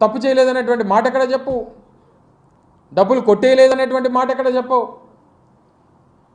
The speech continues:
నేను నిజాయితీ పరుడు అనేటువంటి మాట ఎక్కడ చెప్పరు, అసలు ఈ కేసుకి మాకు సంబంధం లేదనేటువంటి మాట ఎక్కడ చెప్పరు.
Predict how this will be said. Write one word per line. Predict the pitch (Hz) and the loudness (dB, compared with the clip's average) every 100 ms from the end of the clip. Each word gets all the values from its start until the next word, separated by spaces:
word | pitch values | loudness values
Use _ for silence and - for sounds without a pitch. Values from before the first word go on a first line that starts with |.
| _ _ _ _ - | _ _ _ _ -4
నేను | 202 233 | 0 0
నిజాయితీ | 185 240 247 269 | 2 2 2 2
పరుడు | 247 262 262 | 2 2 2
అనేటువంటి | 262 262 254 254 | 0 -2 -2 0
మాట | 262 | 0
ఎక్కడ | 262 254 247 | 0 -2 -4
చెప్పరు, | 247 254 240 - - - - - - - _ _ - - - _ _ _ _ _ _ _ | -2 0 0 -2 -12 -20 -20 -20 -20 -20 _ _ -20 -20 -20 _ _ _ _ _ _ _
అసలు | 202 240 | -2 0
ఈ | 240 233 | 0 2
కేసుకి | 247 262 262 | 2 2 0
మాకు | 247 247 214 | 0 0 -2
సంబంధం | 226 262 269 | -2 -2 -2
లేదనేటువంటి | 262 262 254 262 254 247 | -2 -2 -4 -4 -4 -4
మాట | 254 | -4
ఎక్కడ | 254 247 | -4 -6
చెప్పరు. | 240 240 226 | -6 -6 -8